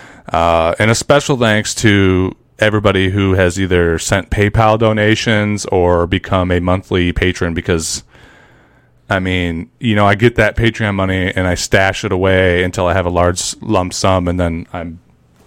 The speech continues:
able to afford buying things like this and, and, uh, taking the show, uh, to the next level in,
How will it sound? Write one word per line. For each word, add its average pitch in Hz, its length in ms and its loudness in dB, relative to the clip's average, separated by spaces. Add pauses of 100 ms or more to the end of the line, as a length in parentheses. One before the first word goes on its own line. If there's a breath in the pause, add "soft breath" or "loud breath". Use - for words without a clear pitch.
(120)
able 101 220 -2
to 104 160 -2
afford 95 440 2
buying 95 280 2
things 98 180 -6
like 95 160 0
this 95 260 0
and, 92 160 -4
and, 87 360 -4
uh, 82 240 -2
taking 95 420 -2
the 87 60 -2
show, 92 500 2 (580 loud breath)
uh, 87 220 4
to - 80 -14
the 107 100 4
next 101 300 0
level 92 400 2
in, 90 100 -4